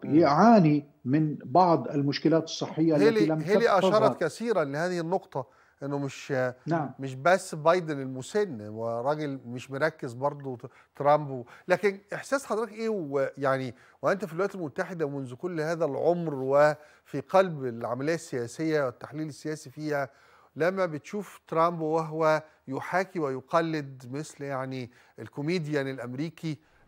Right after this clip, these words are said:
Speaker 1: آه، آه، آه، بايدن على المسرح ويتحرك بطريقة كرتونية و-، ويعيد تمثيل مشهد توهان بايدن في الخروج من القاعة،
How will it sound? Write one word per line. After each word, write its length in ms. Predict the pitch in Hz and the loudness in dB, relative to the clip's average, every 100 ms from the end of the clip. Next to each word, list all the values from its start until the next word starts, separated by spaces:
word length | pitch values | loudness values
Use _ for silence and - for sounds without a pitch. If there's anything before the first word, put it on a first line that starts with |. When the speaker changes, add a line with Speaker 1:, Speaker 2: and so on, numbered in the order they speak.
| - | -8
Speaker 1:
آه، 140 | 139 131 | 0 0
آه، 460 | - 131 127 139 | 0 -4 -4 -4
آه، 20 | 123 | -6
بايدن 720 | 120 139 175 156 143 143 123 | -2 4 4 2 -4 -4 -4
على 280 | 113 131 135 | -4 -4 -4
المسرح 720 | 131 147 160 139 139 135 - | -2 -4 -4 -4 -4 -4 -8
ويتحرك 1300 | 123 135 143 - _ - 143 139 143 170 180 170 139 | -2 0 0 -2 _ -6 -6 -6 -4 2 4 4 0
بطريقة 640 | 135 123 139 156 160 139 _ | -4 -6 -4 -4 -4 -6 _
كرتونية 840 | - 135 - 147 139 165 151 147 143 | -6 -6 -6 -8 -4 -4 -4 -2 -2
و-، 140 | 131 120 - _ | -2 -8 -12 _
ويعيد 420 | 147 151 156 165 196 | -2 0 0 -2 -4
تمثيل 600 | - 147 143 - 180 160 | -2 -4 -4 -8 -6 -4
مشهد 340 | 165 160 156 | -4 -2 -6
توهان 920 | - 143 135 135 160 156 147 139 135 120 - _ | -4 -2 0 0 -2 -2 -6 -8 -8 -10 -20 _
بايدن 640 | 127 143 156 139 143 135 131 127 127 | 0 2 2 0 -4 -4 -6 -6 -8
في 100 | 110 | -10
الخروج 380 | 127 - 147 160 | -14 -10 -4 -4
من 260 | 143 135 131 | -4 -6 -6
القاعة، 720 | 123 - 160 160 147 139 | -8 2 6 8 8 4